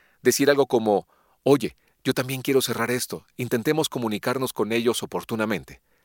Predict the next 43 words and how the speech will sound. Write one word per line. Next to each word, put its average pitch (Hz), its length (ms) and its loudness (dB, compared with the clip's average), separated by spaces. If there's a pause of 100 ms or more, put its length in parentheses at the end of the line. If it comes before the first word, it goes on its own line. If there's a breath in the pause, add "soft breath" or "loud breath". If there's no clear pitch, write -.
(140)
Pero 156 340 4 (120)
poner 185 260 2
en 202 120 -2
un 196 120 0
contrato 131 460 0
una 110 260 0
fecha 110 300 -6
límite 104 440 -2
para 113 280 0
la 95 100 0
respuesta, 92 720 -6 (180)
te 165 100 4
diré 165 260 4
que 156 240 -2
eso 147 260 2
es 139 140 4
como 113 320 0
un 127 200 0
boomerang 95 560 0 (100)
que 107 120 2
regresa 101 460 0
para 90 260 -2
darte 110 340 -2
un 107 160 -6
buen 104 180 -4
golpe, 101 480 0 (100)
porque 117 240 -2
los 110 180 0
vendedores 104 540 2
lo 101 80 -2
interpretan 117 640 -2
como 87 240 -4
una 104 280 -4
exigencia. - 840 -10 (460 soft breath)
Y 156 120 -4
un 185 140 2
vendedor 165 400 2
en 107 100 0
un 127 120 -8
mercado 113 440 0
con 87 240 -6
alta 104 240 -2
demanda 107 460 -4